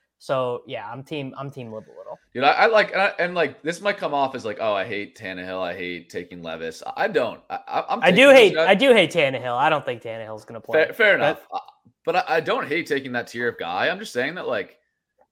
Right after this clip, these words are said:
Speaker 2: having four quarter-, again, you need to, like,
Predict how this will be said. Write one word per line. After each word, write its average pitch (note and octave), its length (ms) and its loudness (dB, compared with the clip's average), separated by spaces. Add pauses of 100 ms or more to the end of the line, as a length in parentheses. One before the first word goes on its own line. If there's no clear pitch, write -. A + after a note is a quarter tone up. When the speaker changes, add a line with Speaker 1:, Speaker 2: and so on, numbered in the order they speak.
Speaker 2:
having D3+ 280 -6
four D3 580 -6 (180)
quarter-, E3 320 -8
again, C#3 400 -2
you F#2+ 100 -16
need C#3+ 120 -8
to, E3+ 100 -16 (100)
like, G2+ 300 -6